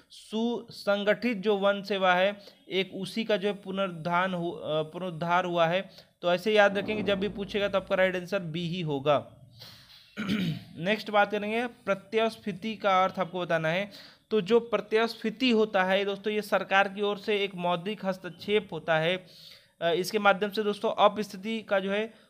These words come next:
सुविचारित जो है वित्तक्रमण करते हैं। मतलब सरकार क्या करती है, जो, अ, नीतियाँ उनके, अ,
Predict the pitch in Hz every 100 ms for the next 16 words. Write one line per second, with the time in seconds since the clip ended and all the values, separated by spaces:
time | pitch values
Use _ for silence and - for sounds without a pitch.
0 | _ - - 226 247 190 185 196 202 196
1 | 214 208 214 185 202 196 180 190 185 208
2 | 208 208 190 156 - 175 185 185 202 196
3 | 196 196 202 202 208 202 202 208 208 208
4 | - _ _ _ _ _ _ _ - -
5 | - 165 151 175 196 202 156 165 170 170
6 | 165 170 _ - 165 180 190 220 226 214
7 | 208 196 214 190